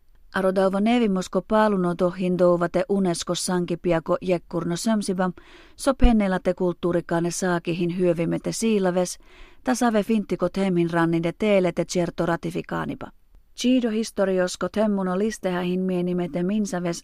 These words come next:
fortune kulttuurikaane saaki, tadel auri tjaanipa doolenna. Chido historiako temmuno listosko botnosin aro historikaane saakengo tjenstako tabi materikaano kulttuuriako,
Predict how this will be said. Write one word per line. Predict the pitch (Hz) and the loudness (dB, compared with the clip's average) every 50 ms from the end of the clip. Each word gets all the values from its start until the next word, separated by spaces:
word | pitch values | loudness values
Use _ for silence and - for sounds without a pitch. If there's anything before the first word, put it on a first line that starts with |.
| - - | -14 -6
fortune | - 175 170 160 - - 170 165 170 175 - | -4 -4 -4 -4 -4 -6 -4 -4 -4 -4 -2
kulttuurikaane | - 208 202 202 - - 190 190 185 - - 180 180 180 180 | -2 -4 -4 -4 -4 -6 -4 -4 -4 -2 -2 -2 -2 -2 -4
saaki, | - - 208 208 196 190 - - 180 190 - - - - - - - - | -4 -2 0 0 0 0 -2 -4 -6 -6 -8 -16 -20 -20 -20 -18 -8 -4
tadel | 240 240 233 226 214 - | -2 0 0 0 -2 0
auri | - 202 208 196 185 180 175 175 - - - | 2 4 4 6 6 4 2 0 -2 -4 -2
tjaanipa | 185 160 160 160 160 156 - 165 170 | 2 2 2 2 0 0 -2 -2 -2
doolenna. | 175 165 160 156 156 151 147 139 - _ _ _ _ _ - - - | 0 -2 -2 -2 -6 -8 -10 -12 -12 _ _ _ _ _ -14 -6 -2
Chido | 202 226 240 233 226 | 0 0 2 0 0
historiako | 208 208 202 - - 208 196 196 190 190 180 - 185 185 | 0 -2 -4 -2 0 0 2 2 4 2 2 0 -2 -4
temmuno | - - 202 214 214 202 190 190 190 185 185 | -2 0 2 2 2 2 2 0 0 0 0
listosko | 190 185 185 - - 185 - - - 190 | 0 -2 -2 -2 -6 -6 -6 -2 -4 -4
botnosin | 185 208 226 226 - - 185 170 170 - 175 170 175 - | -2 0 -2 -2 -2 -2 -4 -4 -2 -2 -2 -2 -2 -2
aro | - 175 175 170 | -2 -2 0 -2
historikaane | 165 170 165 165 - - 165 165 165 165 - - 165 160 165 165 165 | -2 -2 -4 -4 -4 -4 -4 -4 -4 -4 -4 -4 -2 0 0 0 -2
saakengo | - - 175 170 165 - 175 165 170 170 170 | -2 -2 -2 -2 -2 -2 -2 -2 0 0 -2
tjenstako | 165 - - 170 160 165 - - 175 - - 170 | -2 -2 0 2 2 2 0 -2 -8 -8 -8 -8
tabi | - - 170 170 170 190 202 214 | -6 -4 -4 -2 0 0 2 2
materikaano | 214 202 190 - 185 180 180 180 - - 175 175 170 175 170 - | 2 0 0 0 -2 -2 -2 -2 -2 -2 -2 0 0 -2 -2 -4
kulttuuriako, | - 220 220 - - - 196 190 185 185 180 175 - - 180 | -4 -6 -6 -6 -6 -4 -2 0 2 2 0 0 0 -2 -4